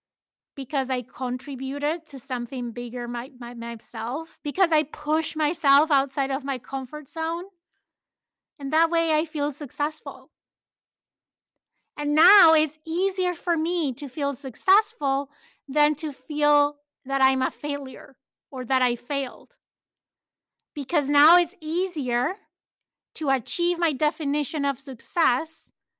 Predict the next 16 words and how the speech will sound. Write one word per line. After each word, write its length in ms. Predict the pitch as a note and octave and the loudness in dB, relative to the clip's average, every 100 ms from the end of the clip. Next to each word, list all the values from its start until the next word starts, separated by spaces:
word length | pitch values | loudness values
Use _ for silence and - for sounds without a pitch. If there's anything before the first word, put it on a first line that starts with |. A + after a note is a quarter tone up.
| _ _ _ _ _ _ _ | _ _ _ _ _ _ _
than 260 | A#3+ C#4+ C#4+ | -2 2 2
it 180 | D4 D4+ | 2 0
is 520 | F4 C#4+ D4 F4 - | 2 2 2 -2 -6
to 180 | E4 D4 | -2 -2
achieve 420 | B3+ - D4 C#4 | -2 -4 -6 -4
my 140 | C#4+ | -4
definition 640 | A#3+ C4+ C#4 B3 A#3+ - B3+ | -2 -4 -2 -4 -4 -6 -8
of 120 | C4 | -8
failure. 520 | F#4+ A4 D4 - C#4 _ _ - | -10 -10 -10 -14 -20 _ _ -16
Because 360 | C4 E4+ C4 | -4 -2 -2
failure 440 | - D4+ D#4 E4 E4 | 0 2 2 0 0
for 160 | - | -2
me 680 | F4+ D#4 C#4+ C#4 D#4+ C4+ C4 | -2 0 0 0 -2 -2 -2
is 260 | C4 - - _ _ _ _ | -2 -8 -14 _ _ _ _
giving 280 | C4 B3+ D4 | -6 -2 0
up. 180 | F4 | 0